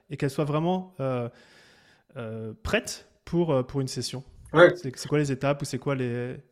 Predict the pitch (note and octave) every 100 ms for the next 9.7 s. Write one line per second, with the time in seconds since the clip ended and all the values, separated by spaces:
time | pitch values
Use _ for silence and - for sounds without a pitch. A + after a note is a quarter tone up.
0 | - A#2+ A#2 A#2+ A#2 - A#2+ B2+ C3 _
1 | _ _ _ _ _ _ - C3+ C3+ C3
2 | C3+ C3+ - C#3+ C#3+ E3+ - C3+ B2+ -
3 | - C#3 D3 C#3+ D3 C#3 D#3 - B2 -
4 | C3 C3+ B2+ B2 C3 B2+ E3 D#3 - A#2+
5 | A2+ G#2 _ - A2 G#2+ - - B2 A#2
6 | A2+ A2 G#2+ - - C3 B2+ A#2+ A#2+ A#2
7 | B2 C#3+ - - A#2 C3+ D3 - C3 C3
8 | C#3 A#2+ A#2 C3 - B2 C3 - C#3+ A#2+
9 | A#2+ - C3+ G#2+ G#2 _ G#2+